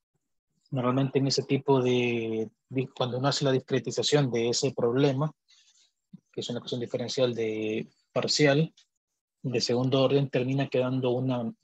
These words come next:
matriz cuya estructura es, por decirlo así, tridiagonal por bandas, perdón, tridiagonal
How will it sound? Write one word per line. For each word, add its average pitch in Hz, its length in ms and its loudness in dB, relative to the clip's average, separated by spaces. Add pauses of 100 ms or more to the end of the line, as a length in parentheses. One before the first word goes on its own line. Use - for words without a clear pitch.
(200)
matriz 135 640 0 (300)
cuya 127 260 4
estructura 156 720 2 (1900)
es, 156 520 2 (300)
por 127 180 0
decirlo 135 340 0
así, 147 220 0
tridiagonal 131 840 2 (160)
por 123 220 0
bandas, 151 760 0
perdón, 127 280 -2
tridiagonal 123 680 2